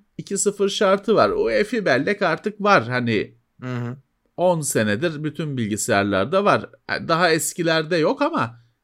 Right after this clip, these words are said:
Speaker 1: işte daha eskiler zaten artık bir yerde kesilmesi lazım. Fakat T P M iki sıfır işte biraz uğraştıracak. Hani
Speaker 2: Evet.
Speaker 1: ya çoğu makinede var.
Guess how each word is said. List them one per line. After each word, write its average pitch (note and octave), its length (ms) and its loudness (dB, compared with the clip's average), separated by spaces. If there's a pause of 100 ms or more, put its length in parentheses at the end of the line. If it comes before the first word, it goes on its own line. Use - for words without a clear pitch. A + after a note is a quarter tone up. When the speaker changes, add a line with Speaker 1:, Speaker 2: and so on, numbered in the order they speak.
Speaker 1:
işte F3+ 200 -8
daha G3+ 240 0
eskiler F#3+ 380 -2
zaten F3+ 380 -2
artık D3+ 320 -4
bir E3+ 60 -2
yerde D#3 300 -2
kesilmesi D#3+ 560 -6
lazım. G#2+ 340 0 (840)
Fakat D4+ 400 2
T G#3 240 0
P C4+ 220 4
M D4+ 100 -2
iki D4+ 140 -2
sıfır C4+ 380 0
işte C#4 600 2 (1800)
biraz A3 260 0
uğraştıracak. G3 840 2
Hani C#3 400 -2 (140)
Speaker 2:
Evet. A2 260 -8
Speaker 1:
ya D#3+ 200 4
çoğu F4 260 4
makinede F3+ 440 0
var. B2 360 0